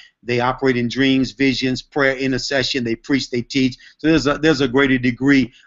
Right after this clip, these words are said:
of anointing, uh, beyond just the simple gift of prophecy or prophesying by the, by the Spirit of God. Okay.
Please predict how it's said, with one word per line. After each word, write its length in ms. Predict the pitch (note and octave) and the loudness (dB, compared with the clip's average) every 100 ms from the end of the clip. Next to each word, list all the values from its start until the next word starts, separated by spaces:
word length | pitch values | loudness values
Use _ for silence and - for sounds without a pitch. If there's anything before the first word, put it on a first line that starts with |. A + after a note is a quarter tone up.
| - | -4
of 160 | B2 B2 | -2 0
anointing, 640 | B2 C#3 C#3 B2+ A#2 A2+ _ - | 0 2 2 0 -2 -6 _ -6
uh, 200 | A#2+ A#2+ | -4 -4
beyond 500 | A2+ B2+ C3 B2+ A#2+ | -2 0 2 2 0
just 300 | B2+ B2+ - | -2 -4 -6
the 60 | A#2 | -12
simple 420 | - D3 B2+ A#2 | -4 -4 -2 -6
gift 320 | B2+ B2+ - | -2 -4 -4
of 100 | G#2+ | -6
prophecy 600 | C#3 B2+ A#2+ - B2 A2+ - _ | 0 0 -2 -6 -6 -6 -10 _
or 140 | - A#2 | -10 -6
prophesying 640 | D3+ C3+ A#2+ - A#2+ A#2+ | -2 -2 -2 -2 -2 -2
by 180 | A#2 A#2 | -2 -4
the, 220 | A2+ B2 | -6 -8
by 160 | A#2 A#2+ | -6 -4
the 140 | G#2+ | -4
Spirit 380 | G#2+ - B2+ A2 | -8 -4 -2 -2
of 100 | G2+ | -4
God. 320 | A2 G#2+ F2+ - _ _ _ _ - | -6 -6 -8 -14 _ _ _ _ -4
Okay. 480 | C3 C3 C#3+ G#2 F2 | -4 0 0 -2 -6